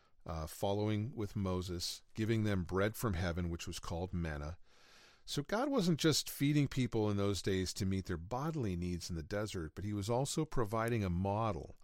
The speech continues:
for how he leads us through the challenges of this life. And this is something we want to really recognize, is that God does a lot of these modeling and paradigm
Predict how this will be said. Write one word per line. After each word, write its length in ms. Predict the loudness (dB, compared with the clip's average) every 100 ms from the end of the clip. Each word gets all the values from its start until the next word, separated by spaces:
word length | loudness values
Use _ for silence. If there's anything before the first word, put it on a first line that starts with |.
| -10
for 140 | -6
how 280 | -2 0 0
he 160 | 0 -2
leads 420 | 0 0 2 2
us 200 | 2 2
through 160 | 0
the 80 | -2
challenges 640 | 0 0 2 0 -2 -4
of 120 | -4 -4
this 260 | -4 -2
life. 440 | -4 -6 -6 -12 -16 -14 -6
And 120 | 0
this 140 | 2
is 100 | 2
something 280 | 2 4 4
we 120 | 4
want 160 | 6 4
to 80 | 4 -6 -12 -10
really 300 | -2 0 2
recognize, 720 | 4 2 2 -2 -2 -2 -4
is 120 | -4
that 200 | -6 -4
God 260 | -2 0 2
does 240 | 4 4
a 60 | 4
lot 320 | 0 2 2
of 80 | 2
these 260 | 0 -2 0
modeling 720 | 0 2 2 0 -2 -4 -6 -10 -16 -18 -8
and 260 | -6 -2
paradigm 760 | 2 6 6 6 4 0 -2 -6